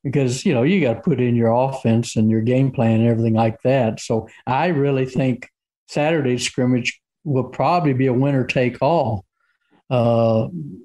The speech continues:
you know, he, he has not said there's been any separation, even though Hudson Card took,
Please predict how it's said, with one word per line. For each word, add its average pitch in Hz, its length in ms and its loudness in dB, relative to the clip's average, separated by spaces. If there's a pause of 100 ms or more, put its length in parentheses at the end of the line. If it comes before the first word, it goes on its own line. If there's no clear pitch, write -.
(280)
you 147 100 4
know, 123 220 2
he, 151 260 2
he 143 160 4
has 123 140 2
not 143 280 0
said 175 300 0
there's 160 160 2
been 147 160 2
any 147 200 2
separation, 135 840 0
even 131 300 2
though 127 340 0 (220)
Hudson 143 440 0
Card 147 540 0
took, 139 240 -2